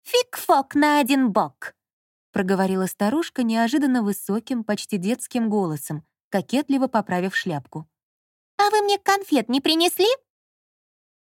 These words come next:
Предусмотрительный маркиз сделал несколько отвлекающих движений руками, и в его правой руке, словно из воздуха,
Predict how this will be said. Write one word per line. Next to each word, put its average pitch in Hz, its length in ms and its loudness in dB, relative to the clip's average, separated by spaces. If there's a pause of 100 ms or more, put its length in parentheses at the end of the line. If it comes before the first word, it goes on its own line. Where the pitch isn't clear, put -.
(180)
Предусмотрительный 208 840 0
маркиз 208 480 -2
сделал 226 440 0
несколько 220 600 -2
отвлекающих 208 720 -2
движений 196 500 0
руками, 156 540 -4 (420)
и 208 100 0
в 170 40 2
его 180 260 0
правой 165 320 0
руке, 226 400 -2 (220)
словно 240 420 0
из 208 80 0
воздуха, 208 540 -2